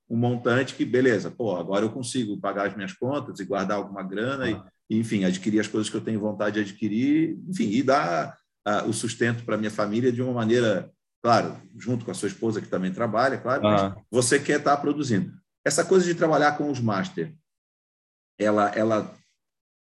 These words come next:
Speaker 1: é, é prazerosa também pelo fato de serem pessoas já num, num,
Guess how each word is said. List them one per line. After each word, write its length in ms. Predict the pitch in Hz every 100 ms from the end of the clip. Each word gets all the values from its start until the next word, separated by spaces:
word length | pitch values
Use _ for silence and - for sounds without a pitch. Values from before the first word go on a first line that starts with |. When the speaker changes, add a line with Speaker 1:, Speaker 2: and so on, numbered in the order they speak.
| -
Speaker 1:
é, 260 | 110 - 156
é 40 |
prazerosa 760 | 156 170 139 127 165 254 147 98
também 360 | 104 110 175
pelo 180 | 180 113
fato 340 | - 117 120 104
de 120 | 104
serem 300 | - 120 117
pessoas 360 | 113 127 127
já 320 | 117 135 131 - _
num, 380 | 117 123 127 120
num, 640 | 117 117 117 113 110 104